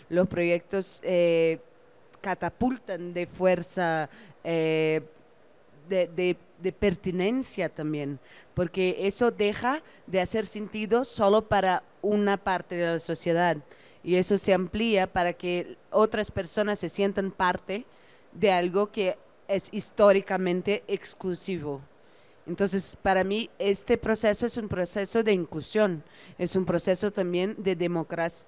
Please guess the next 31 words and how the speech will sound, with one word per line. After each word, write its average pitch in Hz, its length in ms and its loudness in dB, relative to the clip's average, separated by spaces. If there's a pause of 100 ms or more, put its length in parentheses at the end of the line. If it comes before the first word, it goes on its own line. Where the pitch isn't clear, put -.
de 170 220 -4 (100)
democratizar 165 840 0
acceso, 202 600 0 (520)
y, 170 640 -2 (640)
y 190 140 2
eso 180 180 0
me 180 120 2
parece 180 300 0
un 202 100 -4
punto 190 280 -4
crucial 196 500 -2
y 190 60 -2
que 185 160 -6
todas 180 260 4
nosotras 196 520 -4
creo 180 240 -2
que 190 100 -4
pensamos 175 640 -6
en 180 120 -4
eso 180 280 -4 (340)
de 180 100 0
muchas 196 280 0
maneras 185 460 -2
y 208 60 2
hay 190 120 4
que 208 120 -2
tener 196 280 2
políticas 196 680 0
activas 180 560 -4
para 156 180 -4
eso. 131 280 -10